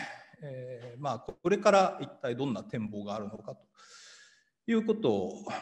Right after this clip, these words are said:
お話になっている点では、どの方も、まあ、共通している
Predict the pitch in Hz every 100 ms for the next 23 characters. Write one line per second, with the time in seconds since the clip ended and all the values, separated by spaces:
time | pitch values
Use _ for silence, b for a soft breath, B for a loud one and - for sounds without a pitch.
0 | - 170 147 135 127 123 127 127 - 117
1 | 107 104 - 135 170 254 127 92 120 175
2 | 165 170 170 180 135 87 - - 107 -
3 | 135 131 127 117 - 123 110 104 98 98